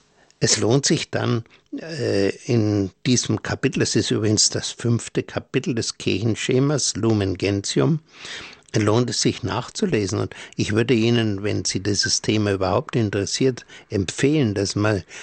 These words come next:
äh, zu studieren, denn da steht vieles drinnen, was ich jetzt auch gar nicht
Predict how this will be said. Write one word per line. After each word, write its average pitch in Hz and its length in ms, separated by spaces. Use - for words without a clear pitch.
äh, 104 440
zu - 160
studieren, 123 580
denn 104 180
da 101 180
steht - 380
vieles - 540
drinnen, 113 440
was - 180
ich - 160
jetzt - 280
auch 90 260
gar 90 180
nicht 90 240